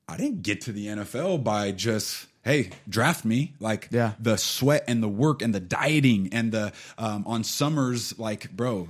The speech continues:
Speaker 1: uh, the mini Lake Havasu at Millerton Lake, when we tie up all our boats back in the day, like, I wanted to go party and do that, but
Speaker 2: Yeah.
Speaker 1: I gotta go back to and train.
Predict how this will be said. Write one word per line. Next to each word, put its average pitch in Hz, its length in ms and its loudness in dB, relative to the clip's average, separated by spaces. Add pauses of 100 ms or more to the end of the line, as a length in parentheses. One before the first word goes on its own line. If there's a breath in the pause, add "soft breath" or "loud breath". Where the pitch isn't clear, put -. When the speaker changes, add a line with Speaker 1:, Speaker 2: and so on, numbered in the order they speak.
(100)
Speaker 1:
uh, 98 220 -8
the 95 200 -6
mini 127 280 4
Lake 123 220 -2
Havasu 120 460 0
at 101 60 -2
Millerton 120 440 2
Lake, 123 400 2
when 107 140 2
we 98 80 0
tie 117 220 0
up 120 100 -2
all 120 120 0
our 107 80 -2
boats 131 300 0
back 104 240 -4
in 107 60 -4
the 101 80 -4
day, 107 240 -2
like, 98 240 -4 (220 loud breath)
I 139 140 4
wanted 180 200 2
to 143 60 4
go 143 120 4
party 151 320 0
and 139 80 2
do 160 180 2
that, 120 220 -2
but 113 160 0
Speaker 2:
Yeah. 107 220 0 (680 loud breath)
Speaker 1:
I 107 100 -2
gotta 113 120 4
go 113 80 2
back 104 220 -2
to 101 260 0
and 95 140 -2
train. 90 300 -2